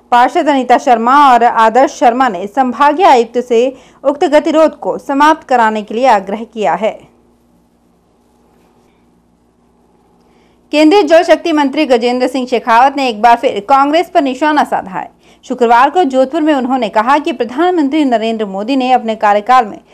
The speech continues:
पूरे विश्व में देश का मान बढ़ाया है, जबकि कांग्रेस केवल भ्रांतियां फैलाने का काम कर रही है। ये बात उन्होंने आज जोधपुर संसदीय क्षेत्र के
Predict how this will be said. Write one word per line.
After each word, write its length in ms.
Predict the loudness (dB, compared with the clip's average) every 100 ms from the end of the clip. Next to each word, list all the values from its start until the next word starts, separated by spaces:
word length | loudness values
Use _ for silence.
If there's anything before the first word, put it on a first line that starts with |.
| -20 _
पूरे 320 | 0 2 4 2
विश्व 320 | 0 -2 -4
में 260 | -2 -4 -4
देश 220 | -6 -4
का 140 | -4
मान 280 | -4 -4 -4
बढ़ाया 380 | -4 0 0 0
है, 260 | 0 -2 0
जबकि 520 | -2 -2 -6 -6 -6 -10 _ 0
कांग्रेस 480 | 2 2 0 -6 -6
केवल 300 | 0 2 0
भ्रांतियां 460 | -2 -2 0 0 0
फैलाने 400 | 0 -2 -4 -6
का 120 | -8
काम 300 | -6 -6 -6
कर 180 | -6 -6
रही 200 | -6 -6
है। 180 | -6 -8 _ -10
ये 140 | -4 2
बात 300 | 2 2 0
उन्होंने 340 | -2 0 0
आज 220 | 0 0
जोधपुर 380 | 0 -4 -2 -6
संसदीय 480 | -6 -6 -6 -4 -4
क्षेत्र 340 | -2 -2 -2
के 260 | -2 -2